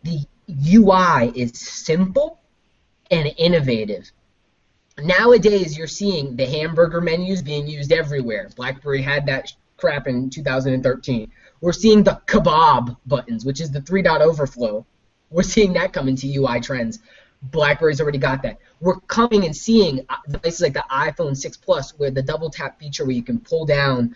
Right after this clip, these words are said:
the whole O S so that it's more accessible. BlackBerry built their U I to be one-handed friendly, that everything is at the bottom at a thumb's reach.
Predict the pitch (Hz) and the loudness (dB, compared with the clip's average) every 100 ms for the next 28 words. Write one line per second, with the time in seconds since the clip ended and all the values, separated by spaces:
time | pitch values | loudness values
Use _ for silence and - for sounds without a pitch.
0 | _ - 135 160 156 - _ _ - 147 | _ 0 6 6 6 2 _ _ 0 2
1 | 151 139 131 120 120 156 143 120 - 147 | 2 0 -6 -4 -4 -2 -2 -4 -6 -8
2 | - 117 104 _ _ _ _ - 151 175 | -6 -8 -8 _ _ _ _ 0 0 0
3 | 214 220 156 - 190 247 175 180 170 160 | 2 2 2 2 4 4 4 2 2 2
4 | 170 175 156 156 139 139 151 156 170 151 | 2 0 0 -2 -4 -2 -4 -2 -4 -4
5 | 135 156 147 131 120 117 180 175 196 196 | -8 -8 -6 -4 -4 -2 0 0 0 0
6 | 170 165 160 147 143 160 165 165 _ _ | 0 -2 -2 -2 0 0 -2 -6 _ _
7 | _ - 135 127 - 143 131 131 139 - | _ -4 -2 -2 -4 -2 -2 -4 -8 -8
8 | - | -12